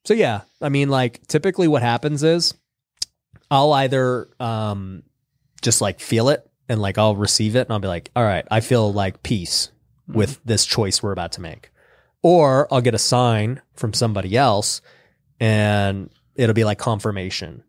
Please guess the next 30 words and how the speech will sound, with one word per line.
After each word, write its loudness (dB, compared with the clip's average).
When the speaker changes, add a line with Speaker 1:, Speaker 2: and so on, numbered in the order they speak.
Speaker 1:
in -4
the -4
decision. -4
Speaker 2:
Mm. -20
Got -6
it. 6
Speaker 1:
Or 2
I'm -2
gonna 2
hear 2
nothing, 0
and 0
then 2
that's 0
a 2
sign -2
that 0
it's -2
like, 0
"Hey, 0
just 0
wait." 0
Like, 0
you're -2
gonna 0
have 0
to -4
be -2
patient. -2
Speaker 2:
Wow. -8